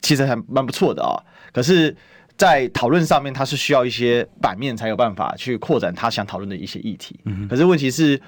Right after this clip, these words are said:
Speaker 1: 现阶段发现的问题是没有一个这么大的空间，因为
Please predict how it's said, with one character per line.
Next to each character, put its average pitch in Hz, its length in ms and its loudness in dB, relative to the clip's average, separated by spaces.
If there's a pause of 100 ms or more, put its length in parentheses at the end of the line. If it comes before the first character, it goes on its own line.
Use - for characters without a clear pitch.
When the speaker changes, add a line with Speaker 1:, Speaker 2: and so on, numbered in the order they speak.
(160)
Speaker 1:
现 185 200 2
阶 156 120 2
段 156 120 4 (380)
发 151 180 2
现 156 140 -4
的 127 80 -2
问 139 100 0
题 110 140 -2
是 104 320 -2 (460)
没 147 160 4
有 165 100 0
一 - 40 -6
个 165 120 -6
这 - 140 -8
么 113 80 -6
大 107 160 0
的 90 80 -8
空 101 240 -14
间， 95 120 -4
因 143 80 0
为 147 160 2